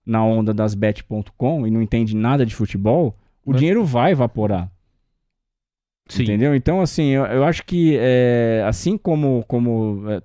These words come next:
Speaker 1: todo o, o, o mercado financeiro, é, tudo o que a gente tem de risco, se você não domina ou en-, não entende o risco que você tá entrando,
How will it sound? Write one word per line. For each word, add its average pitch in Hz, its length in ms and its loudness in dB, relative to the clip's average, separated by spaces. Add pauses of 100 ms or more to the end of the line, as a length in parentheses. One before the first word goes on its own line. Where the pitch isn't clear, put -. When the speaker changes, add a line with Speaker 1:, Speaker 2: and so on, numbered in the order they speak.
Speaker 1:
todo 156 300 2
o, 101 960 -4
o, - 20 -6
o 98 40 -6
mercado 104 500 -4
financeiro, 104 760 -6 (480)
é, 104 480 0
tudo 135 320 2
o 117 60 -6
que 117 100 -4
a 113 40 2
gente 113 460 -2 (300)
tem 135 240 2
de 113 160 -2
risco, 110 500 -2
se - 160 -4
você 175 340 -2
não 208 180 -2
domina 135 560 0
ou 123 80 0
en-, 120 160 0
não 127 220 0
entende 131 440 -2
o 117 60 -2
risco 117 320 -4
que - 100 -14
você 107 320 -6
tá 107 160 -6
entrando, 127 500 -4